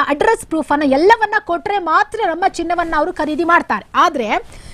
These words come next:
ಇಲ್ಲಿ ನೋಡಿ, ಯಾವುದೇ ಡಾಕ್ಯುಮೆಂಟ್ ಇಲ್ಲದೆ ಚಿನ್ನವನ್ನ ತೆಗೆದುಕೊಂಡು ಬಂದ್ರೆ, ಯಾರು ಈ ಉದಯ್ ಅನ್ನುವಂಥ ವ್ಯಕ್ತಿ ತೆಗೆದುಕೊಂಡು ಬಂದ್ರೆ ಅದನ್ನ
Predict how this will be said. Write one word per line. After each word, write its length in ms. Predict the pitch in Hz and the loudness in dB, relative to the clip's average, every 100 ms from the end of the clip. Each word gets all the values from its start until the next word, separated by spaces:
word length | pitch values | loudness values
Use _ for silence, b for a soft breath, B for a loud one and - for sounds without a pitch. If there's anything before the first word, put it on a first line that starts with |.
| B - | B 2
ಇಲ್ಲಿ 340 | 330 539 622 | 4 4 0
ನೋಡಿ, 440 | 480 392 254 349 269 | -2 -2 -2 -6 -4
ಯಾವುದೇ 520 | 277 359 453 480 415 | 0 2 2 -2 -4
ಡಾಕ್ಯುಮೆಂಟ್ 640 | 349 381 - 403 415 392 640 330 | -4 -2 -2 -2 -4 -4 -4 2
ಇಲ್ಲದೆ 680 | 403 508 571 339 277 330 - | 6 6 4 0 -4 -6 -10
ಚಿನ್ನವನ್ನ 460 | - 370 427 381 359 | -4 0 0 0 -2
ತೆಗೆದುಕೊಂಡು 640 | 370 311 320 339 339 330 | -2 -2 -4 -2 -2 -2
ಬಂದ್ರೆ, 500 | 240 294 359 233 - - - | 0 2 2 0 -4 -18 -2
ಯಾರು 340 | 262 294 415 | 2 4 4
ಈ 120 | 330 | 2
ಉದಯ್ 340 | 285 269 339 381 | 2 2 4 2
ಅನ್ನುವಂಥ 340 | 339 320 302 | 0 -4 -4
ವ್ಯಕ್ತಿ 280 | 277 269 359 | -4 -4 -4
ತೆಗೆದುಕೊಂಡು 480 | 320 269 262 320 269 | -4 -4 -2 -2 0
ಬಂದ್ರೆ 240 | 262 320 | 0 2
ಅದನ್ನ 220 | 294 339 | 2 4